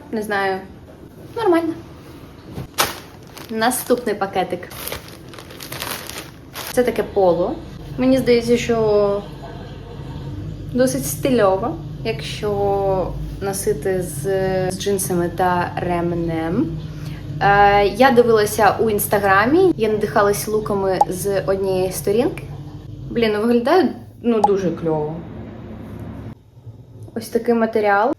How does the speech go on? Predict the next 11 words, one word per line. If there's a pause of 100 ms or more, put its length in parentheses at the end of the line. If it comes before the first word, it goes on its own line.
(120)
Я
не
знаю,
чи
можна
його
передати (580)
через
камеру. (3000)
Наступний
пакетик.